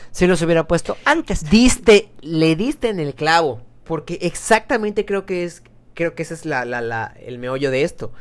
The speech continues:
Speaker 2: de lo que nosotros conocemos.
Speaker 1: Claro. Entonces, que si al final de cuentas tú me vas a decir los veinticinco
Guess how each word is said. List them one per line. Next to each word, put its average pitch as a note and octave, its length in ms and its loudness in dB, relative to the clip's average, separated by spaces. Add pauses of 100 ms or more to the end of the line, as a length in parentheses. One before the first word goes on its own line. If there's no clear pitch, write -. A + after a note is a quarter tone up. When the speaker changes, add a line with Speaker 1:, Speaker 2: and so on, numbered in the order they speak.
(260)
Speaker 2:
de D3 140 0
lo D3 140 2
que - 80 -8
nosotros D#3+ 400 -10
conocemos. A#2 600 -12 (120)
Speaker 1:
Claro. F3+ 280 -2 (560)
Entonces, F#3+ 220 -10
que C4 120 0
si B3+ 100 4
al A#3+ 80 6
final A#3+ 260 0
de B3+ 80 0
cuentas A#3+ 380 0
tú A3+ 100 -2
me G#3+ 120 -4
vas G#3 220 -2
a G3 60 0
decir D#3+ 460 -2 (400)
los F3 400 2 (260)
veinticinco F3 1160 2